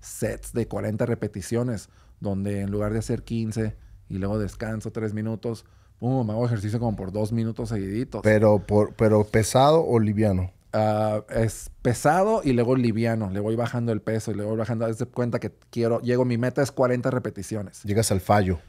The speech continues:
Speaker 1: Al fallo. Y entonces, más que el fallo, porque hay veces que el fallo ya no quie-, no puede y empieza con una de ochenta y luego la de cincuenta y luego la de treinta y luego ya ando buscando la de cinco libras, pero me faltan
Speaker 2: <laughs>
Speaker 1: cinco más.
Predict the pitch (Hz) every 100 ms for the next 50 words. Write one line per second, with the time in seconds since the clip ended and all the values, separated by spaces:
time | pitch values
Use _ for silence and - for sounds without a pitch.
0 | - 110 90 127 131 113 85 - 113 117
1 | 107 117 120 135 120 - - - - _
2 | 104 156 - 123 98 120 113 110 101 101
3 | 101 95 92 - _ - 110 127 135 120
4 | 101 113 135 131 117 143 135 98 107 -
5 | 123 123 120 139 151 131 113 92 - -
6 | 101 - - - - 104 117 120 135 117
7 | 135 139 143 123 110 139 143 151 151 131
8 | 113 117 117 113 135 135 123 113 117 110
9 | 135 139 156 143 127 127 135 117 104 113
10 | 131 156 151 143 139 127 123 120 127 139
11 | 139 143 117 139 143 127 107 127 139 143
12 | 131 143 156 151 151 123 123 131 139 160
13 | 143 151 147 135 135 160